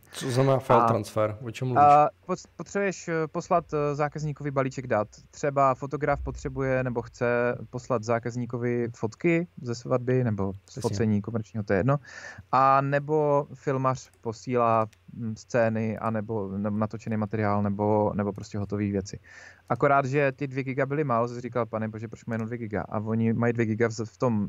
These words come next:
Speaker 2: levnějším tarifu a mají ve dražším sto giga. No. A ještě jednu věc Dropbox vymyslel,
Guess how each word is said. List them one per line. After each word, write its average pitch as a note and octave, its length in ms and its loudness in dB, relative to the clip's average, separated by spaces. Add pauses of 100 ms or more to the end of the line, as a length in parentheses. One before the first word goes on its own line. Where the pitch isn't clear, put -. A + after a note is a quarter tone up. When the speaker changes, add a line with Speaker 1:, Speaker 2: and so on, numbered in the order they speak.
(120)
Speaker 2:
levnějším A#2 440 -2
tarifu A2+ 340 -2
a A2+ 40 2
mají A2+ 180 0
ve G#2+ 60 0
dražším G2+ 380 -2
sto - 200 -12
giga. F#2 240 -6 (260)
No. C3 200 4 (580)
A - 120 0
ještě C#3 220 2
jednu G#3 200 6
věc G#3 220 2
Dropbox F#3+ 560 -4
vymyslel, F3+ 760 0